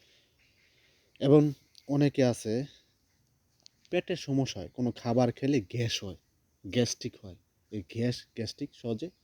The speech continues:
দূর করে। এবং অনেকে আছে মানে, উম, পেটের মধ্যে কৃমি হয়, এই কৃমি দূর করে। বিশেষ করে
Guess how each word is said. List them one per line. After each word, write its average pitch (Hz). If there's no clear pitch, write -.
দূর 131
করে। 107
এবং 131
অনেকে 135
আছে 131
মানে, 110
উম, 104
পেটের 151
মধ্যে 143
কৃমি 220
হয়, 87
এই 120
কৃমি 196
দূর 147
করে। 98
বিশেষ 127
করে 139